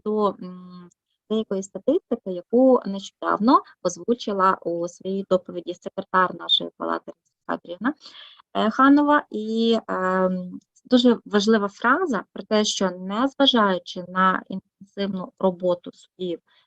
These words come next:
та працівників апарату, навантаження на суддів, на апарат залишається надмірним. Зокрема, це пов'язано з тим, як зазначила Раїса Федорівна, що органи Державної податкової служби України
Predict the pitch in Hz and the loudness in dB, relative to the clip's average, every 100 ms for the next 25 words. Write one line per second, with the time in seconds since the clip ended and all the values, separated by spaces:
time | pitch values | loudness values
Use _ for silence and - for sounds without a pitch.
0 | _ 208 233 269 - 226 220 214 214 214 | _ 4 6 6 2 -2 0 0 0 0
1 | 208 196 196 196 190 190 185 190 190 180 | 0 0 2 2 2 -2 -10 -10 -10 -6
2 | 196 240 220 214 165 156 - _ _ _ | -2 2 4 4 2 -6 -14 _ _ _
3 | _ 208 247 262 220 202 180 175 - 180 | _ 2 2 0 -4 -4 -4 -6 -2 2
4 | 214 240 214 190 185 165 185 190 190 202 | 2 2 0 0 -2 -6 -4 -2 0 0
5 | 202 190 185 _ - 170 165 185 190 180 | -2 -4 -6 _ -18 -14 -2 -2 0 -2
6 | 160 151 143 - - - - _ 196 202 | -6 -6 -10 -14 -18 -20 -20 _ -4 2
7 | 240 254 311 440 _ - 220 226 220 196 | 4 6 6 2 _ 0 2 2 0 0
8 | 202 214 208 190 - 254 359 349 233 233 | 2 2 0 -4 -4 -4 -4 -4 -6 -4
9 | 226 220 196 196 202 202 196 190 190 185 | -4 -4 -4 -4 -4 -6 -4 -4 -4 -2
10 | 185 - 175 - - - 240 302 320 311 | -2 0 0 0 -4 0 0 0 -2 -4
11 | - - 170 175 165 - - _ 160 160 | -4 0 0 -2 -10 -16 -20 _ -10 -8
12 | 170 - 226 254 254 247 247 240 240 233 | -8 0 0 2 4 2 4 4 4 2